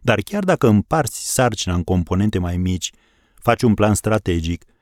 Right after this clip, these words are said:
și recrutezi oameni nemaipomeniți, tot mai ai nevoie de un factor important pentru a avea succes, și anume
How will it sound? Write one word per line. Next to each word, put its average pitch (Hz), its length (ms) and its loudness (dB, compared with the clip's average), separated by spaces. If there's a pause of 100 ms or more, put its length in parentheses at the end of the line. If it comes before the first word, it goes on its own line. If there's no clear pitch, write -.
(120)
și - 140 -2
recrutezi 101 480 2
oameni 98 280 2
nemaipomeniți, 90 840 -2 (760)
tot 123 240 2
mai 82 200 -2
ai 92 100 0
nevoie 90 340 2
de 87 80 0
un 85 140 0
factor 110 360 0
important 117 600 2
pentru 82 260 -4
a 80 60 -2
avea 85 180 -2
succes, - 580 -8 (520)
și - 100 -12
anume 104 300 2